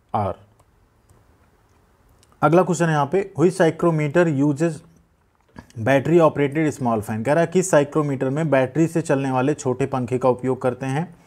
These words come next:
स्लिंग साइक्रोमीटर, एस-, अ, एस्पिरेटिंग साइक्रोमीटर,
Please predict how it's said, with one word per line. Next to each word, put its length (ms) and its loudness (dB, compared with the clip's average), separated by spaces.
स्लिंग 340 2
साइक्रोमीटर, 800 0
एस-, 260 -8
अ, 220 -2
एस्पिरेटिंग 580 0
साइक्रोमीटर, 720 0